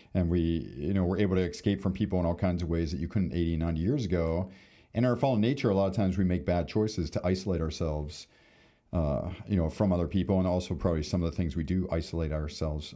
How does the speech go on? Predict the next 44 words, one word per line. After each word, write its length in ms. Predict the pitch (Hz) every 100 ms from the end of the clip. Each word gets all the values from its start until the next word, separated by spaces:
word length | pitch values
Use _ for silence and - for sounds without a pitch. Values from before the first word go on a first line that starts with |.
| -
from 160 | - 87
other 140 | 76
people. 300 | 73 82 85
But, 300 | 76 80 - - - - - _
you 80 | 107
know, 60 | 95
you 60 | 101
look 120 | 98
at 60 | 95
that 200 | 90 80
passage 560 | 98 87 87 92 71 -
in 160 | 90 78
Genesis 600 | 101 110 - 87 80 95
where 460 | 85 80 76 76 - 87
he 120 | 90
tells, 500 | - 90 80 73 -
he 100 | 107
reveals 420 | 85 82 170 190
to 80 | 95
Adam, 220 | 87 90
"It's 220 | 87 82
not 200 | 104 87
good 440 | 90 95 87 95 92
that 180 | 90 90
man 260 | 85 82
is 100 | 78 80
alone." 560 | 95 131 80 78 87 - - - _ _ _
And 100 | 110
it's 120 | 110 151
easy 160 | 127
to 40 | 117
interpret 320 | 95 120 101
that 140 | 95
maybe 220 | 98 92 87
solely 420 | - 110 101 90
through 280 | - 95 87
the 240 | 85 82
lens 260 | 87 90 87
of 160 | 80
romance, 420 | 101 98 80 78
because 320 | - 95 90 73
Eve 240 | 98 87
comes 280 | 76 85 78
around, 460 | 80 78 78 80